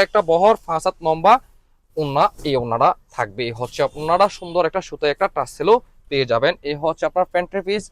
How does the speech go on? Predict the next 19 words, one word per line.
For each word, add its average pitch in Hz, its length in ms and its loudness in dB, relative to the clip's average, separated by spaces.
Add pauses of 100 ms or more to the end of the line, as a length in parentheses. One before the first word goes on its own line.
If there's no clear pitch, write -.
(140)
এই 131 160 -4
হচ্ছে 131 280 -6
আপনার 208 180 2 (280)
স্লিভের 175 360 0
অংশ, - 140 -10 (440)
একেবারে 254 260 2 (120)
ঈদ 220 100 -6 (120)
স্পেশাল 214 300 -6
একটা 151 200 -4
কালেকশন। 123 380 -2 (540)
এই 196 60 0 (120)
সুন্দর 220 340 2 (160)
একেবারে 247 280 2 (100)
নতুনত্ব 226 540 2 (180)
যারা 147 140 6 (320)
হচ্ছে - 240 -4
একটা 156 200 -2
বাটিকের 147 340 0
ড্রেস 127 160 0